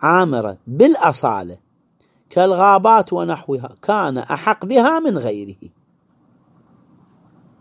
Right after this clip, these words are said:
لو لم يمنع عنه مانع شرعي." شنو المانع الشرعي أعزائي؟ المانع الشرعي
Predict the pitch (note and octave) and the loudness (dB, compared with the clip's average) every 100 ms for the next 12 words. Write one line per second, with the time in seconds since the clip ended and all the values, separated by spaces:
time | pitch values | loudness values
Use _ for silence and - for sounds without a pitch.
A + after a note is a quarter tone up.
0 | _ _ _ _ _ _ _ _ _ _ | _ _ _ _ _ _ _ _ _ _
1 | _ A#2+ E3 G3 F#3+ B3 D4 D4 C#4+ C#4+ | _ 4 6 8 8 6 4 0 0 0
2 | C#4+ - - B3 D4 D4 A#3 A3+ B3+ C#4+ | -2 -4 -6 -2 2 2 0 -2 -2 -4
3 | - C3+ G#2 - F#2+ _ _ _ _ _ | -4 -2 -4 -6 -18 _ _ _ _ _
4 | _ _ _ _ _ _ _ - - C#4+ | _ _ _ _ _ _ _ -2 4 6
5 | D#4 D4+ C#4 C4 B3 A3 - G#3 G3 F3 | 4 4 2 2 -2 -4 -2 -2 -2 -4
6 | F#3+ _ _ _ _ _ - D3+ D#3+ D3 | -8 _ _ _ _ _ -4 0 0 0
7 | D#3+ D3+ B2+ C#3 _ _ _ _ _ _ | -2 -2 -4 -10 _ _ _ _ _ _
8 | _ _ _ _ _ - _ - G#3+ A#3+ | _ _ _ _ _ -20 _ 2 4 6
9 | C#4+ C4 A#3+ G3 - A3 G#3+ G3 F#3+ | 4 4 2 -2 0 2 2 0 -8